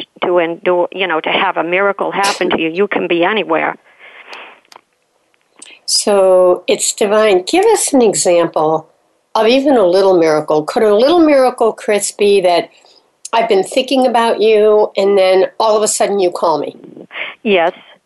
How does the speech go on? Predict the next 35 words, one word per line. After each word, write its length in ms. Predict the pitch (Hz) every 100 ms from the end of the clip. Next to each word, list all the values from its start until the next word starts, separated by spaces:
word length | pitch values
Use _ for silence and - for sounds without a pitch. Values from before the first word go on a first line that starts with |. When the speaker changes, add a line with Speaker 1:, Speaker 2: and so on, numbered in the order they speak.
| _ _ -
Speaker 1:
I 100 | 175
believe 340 | 196 196 185
that 280 | 190 175 - -
that's, 220 | 180 180 175 -
that's 260 | 190 175 - -
an 100 | 180
example 500 | 170 - 185 180 165
of 100 | 165
a 160 | 180 -
smaller, 460 | 214 220 233 220 -
a 140 | 175
small 300 | 208 214 254
type 240 | - 220 165
of 80 |
miracle. 560 | 165 165 156 - 170 180 - - - -
Um, 340 | 160 165 160 - - - _ _ _ -
I, 200 | 220 269 226
I 180 | 311
have 160 | 302 233
a 100 | 220
story 360 | - 220 190 180
that 160 | 175
I, 160 | 160 165 -
I'd 160 | 175 180
like 240 | 185 175
to 160 | - -
share 420 | - 185 160 160
that 160 | 175
I 120 | 170 175
think 360 | - 202 202
Speaker 2:
Please. 40 | 151
Speaker 1:
ev-, 400 | 190 - - 196
everybody 500 | 196 208 190 180 190
will 240 | 180 175
enjoy. 560 | 170 170 196 185 170